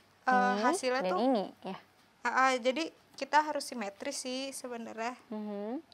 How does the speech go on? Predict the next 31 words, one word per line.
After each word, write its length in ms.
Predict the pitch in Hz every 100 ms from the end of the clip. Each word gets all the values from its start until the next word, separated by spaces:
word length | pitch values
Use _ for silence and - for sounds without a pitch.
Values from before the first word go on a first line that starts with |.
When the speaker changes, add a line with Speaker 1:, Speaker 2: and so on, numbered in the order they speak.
| _ - -
Speaker 1:
Kita 220 | - 254
bikin 280 | 254 262 254
yang 220 | 247 240 240 240 247
simple 440 | 233 - 247 247 214
aja 300 | 214 220 247
langsung. 460 | 254 226 - 269 269 269 _ - - _ _ _ _ _ _ _ _
Mungkin 240 | - 262 311
yang 180 | 330 302 262 254 -
Oya 240 | 262 254
maksud 500 | 254 254 - - 330 -
bisa 500 | 262 262 254 240 226 -
garis-garis 840 | 240 240 240 233 220 262 285 294
gitu 160 | 247 220
Speaker 2:
Mm-mm, 140 | 233
Speaker 1:
ya, 100 | 247 220
bisa 260 | 233 220
Speaker 2:
mm-mm. 80 | 247
Speaker 1:
kotak. 460 | 240 - 240 240 247 -
Nah, 100 | -
itu 160 | 226 226
Speaker 2:
Mm. 60 | 226
Speaker 1:
masuk 240 | 277 208
juga 240 | 247 247
sih 260 | 285 285 285
itajime. 640 | 262 226 220 226 233 226 - - -
Speaker 2:
Oh, 220 | 214 233
Speaker 1:
Tapi 180 | 233 -
kita 200 | 202 262
Speaker 2:
itajime. 100 | 180
Speaker 1:
coba 160 | 247 240
bikin. 420 | 226 240 233 214